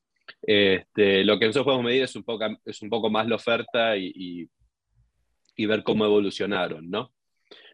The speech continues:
Pero claramente hay áreas de la, de la ciudad que son, son más atractivas. Acá lo medimos por metro cuadrado, este, y acá por,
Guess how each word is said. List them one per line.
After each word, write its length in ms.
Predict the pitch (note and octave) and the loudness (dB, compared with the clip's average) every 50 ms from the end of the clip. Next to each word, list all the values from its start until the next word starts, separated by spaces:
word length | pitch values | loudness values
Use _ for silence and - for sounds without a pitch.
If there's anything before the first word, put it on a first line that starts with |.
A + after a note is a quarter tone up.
| _ _ _ _ | _ _ _ _
Pero 600 | - A2+ G2+ G2 F#2+ G2 F#2+ F2+ F2+ F2+ F2+ E2+ _ _ | 0 2 4 4 4 4 4 4 4 4 2 0 _ _
claramente 680 | - B2 A#2 A#2 A#2 A2+ A2+ A#2 A#2 A#2 A#2 A#2+ A#2 A2 | 0 2 4 4 4 2 2 0 -2 -2 -2 -2 -2 0
hay 140 | G#2 G#2 G#2 | 0 0 0
áreas 420 | G#2 G2+ G2 G2+ G2 F#2 F#2 - | -2 -2 -4 -6 -6 -8 -10 -12
de 120 | - F2+ | -14 -14
la, 220 | F2 F2 E2+ - - - | -12 -12 -12 -12 -14 -12
de 140 | - F#2 F#2 | -10 -8 -6
la 120 | F2+ E2 | -6 -6
ciudad 480 | - - G2 F#2+ F#2+ G2 G2 G2 G2 F2+ - | -6 -4 0 2 4 4 4 4 2 0 -6
que 100 | - E2+ | -8 -10
son, 500 | - - F2+ E2 E2+ E2+ E2 E2+ - _ _ _ _ _ | -8 -8 -8 -6 -6 -6 -8 -10 -12 _ _ _ _ _
son 240 | - - - F#2 F#2 | -10 -6 -4 -2 -2
más 160 | F#2 - - | -2 -4 -4
atractivas. 720 | G#2 - - E2 - - A#2+ A#2+ A#2+ A#2 A2+ A2 - - | -4 -4 -4 -2 0 2 4 6 6 6 6 4 2 -2
Acá 220 | F2+ E2 - F2+ F#2 | -4 -2 0 0 2
lo 100 | G2 F2+ | 2 2
medimos 380 | F#2 F2+ F#2 F#2+ F#2 E2 - | 0 0 0 -2 -4 -6 -6
por 160 | - E2+ E2+ E2+ | -8 -8 -8 -6
metro 260 | F2+ E2+ - E2+ E2+ | -6 -4 -2 -2 0
cuadrado, 560 | F2+ F2+ G2 G2+ A2 A#2 A#2 A2+ A2 A2 - - - - _ _ _ _ _ _ _ _ _ _ _ _ _ _ _ _ | 2 2 4 4 6 6 6 4 2 2 -2 -6 -16 -20 _ _ _ _ _ _ _ _ _ _ _ _ _ _ _ _
este, 880 | - G2 F#2 F2 E2+ E2+ - - _ _ _ - - F2 E2+ E2 E2 E2 - - - - _ _ _ _ | -8 -6 -4 -4 -6 -8 -10 -12 _ _ _ -8 -4 -4 -2 -2 -4 -6 -8 -10 -12 -16 _ _ _ _
y 140 | - A2 G2+ | -2 2 2
acá 460 | F2+ D#2+ - - E2+ E2 E2 E2 D#2+ - | 2 2 2 2 2 4 4 2 0 -2
por, 300 | - F2 E2+ E2+ E2 - | -4 -4 -4 -4 -6 -12